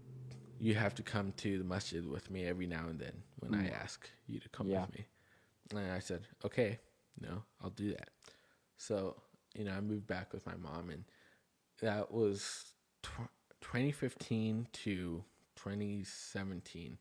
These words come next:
Speaker 1: May of twenty seventeen, that I was living with her. And over the course of that two years and a half, I saw the tension growing.
Speaker 2: Mm.
Speaker 1: Like, it was, it would get bad. Like, we would argue all the time,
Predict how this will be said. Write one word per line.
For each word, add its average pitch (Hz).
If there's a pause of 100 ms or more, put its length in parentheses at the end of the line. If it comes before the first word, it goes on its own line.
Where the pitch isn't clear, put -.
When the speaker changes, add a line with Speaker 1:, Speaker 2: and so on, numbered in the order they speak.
(680)
Speaker 1:
May 104
of 87
twenty 92
seventeen, 90
that 90
I - (340)
was 87
living 90
with 73
her. - (500)
And 101
over 135
the 104
course 113
of 101
that 95 (400)
two -
years 110
and 104
a -
half, 104 (600)
I 104
saw 98
the 87
tension 85
growing. 85 (420)
Speaker 2:
Mm. 92
Speaker 1:
Like, - (340)
it -
was, 101 (680)
it 110
would 110
get -
bad. 90 (160)
Like, - (580)
we 107
would 92
argue 104
all 104
the 104
time, 110